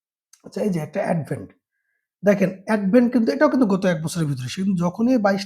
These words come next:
টাকার আশেপাশে আসে, সে কিন্তু ভালো একটা প্রফিট আমাদেরকে দিচ্ছে। এই যে দেখেন,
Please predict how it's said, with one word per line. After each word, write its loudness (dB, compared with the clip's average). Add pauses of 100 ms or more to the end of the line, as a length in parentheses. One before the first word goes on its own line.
টাকার 0
আশেপাশে -6
আসে, -4 (540)
সে -2 (100)
কিন্তু 4 (100)
ভালো 0 (100)
একটা -8
প্রফিট -14
আমাদেরকে -4
দিচ্ছে। -10 (2250)
এই 0
যে 0
দেখেন, -6